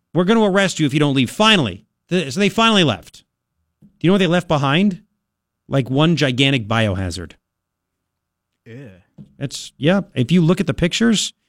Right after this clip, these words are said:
Speaker 1: it's on the prep. You could see it. If you look at the pictures of what they left behind, it's sick. This, it says here, a reporter from K P T V in Portland tweeted a picture and said,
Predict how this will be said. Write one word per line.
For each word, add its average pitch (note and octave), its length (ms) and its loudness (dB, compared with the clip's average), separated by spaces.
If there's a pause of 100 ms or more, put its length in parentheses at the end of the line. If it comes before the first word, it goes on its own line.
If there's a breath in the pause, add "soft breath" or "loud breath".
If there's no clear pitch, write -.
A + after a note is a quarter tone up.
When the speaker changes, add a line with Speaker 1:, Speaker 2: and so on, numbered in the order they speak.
Speaker 1:
it's - 100 -8
on E3 100 0
the B2+ 60 0
prep. - 340 -6 (300)
You B2 100 -2
could A2+ 120 -2
see G2 160 -6
it. E2+ 140 -12 (760)
If B2+ 140 -6
you G3+ 80 6
look G#3 140 2
at G#3+ 40 2
the D#3 80 0
pictures D#3+ 340 -2
of A2+ 80 -2
what C#3 140 -2
they D3 80 0
left C3+ 220 0
behind, G#2 500 -4 (800)
it's C3+ 180 0
sick. - 520 -2 (1200)
This, D3+ 240 2
it D3+ 140 0
says G#3+ 260 2
here, B2+ 400 2 (840)
a D#3+ 60 2
reporter F3 340 2
from D3 160 0
K G3+ 240 0
P F#3+ 220 0
T F3+ 240 -2
V D3+ 320 0
in C3+ 120 2
Portland C3 500 -2 (380)
tweeted A3 260 2
a F#3+ 60 2
picture C#3+ 380 0
and C3 140 0
said, D#3 380 0